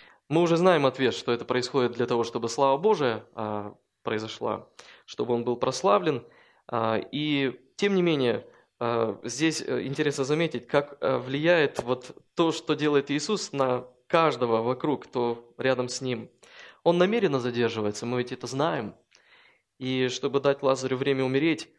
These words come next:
и таким образом проявляет любовь. Здесь чуть позже он скажет: "Я радуюсь за вас". А,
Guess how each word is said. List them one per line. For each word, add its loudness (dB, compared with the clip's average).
и -14
таким 2
образом 0
проявляет 0
любовь. -4
Здесь -6
чуть -8
позже 0
он 0
скажет: -2
"Я 2
радуюсь 4
за -2
вас". -6
А, -2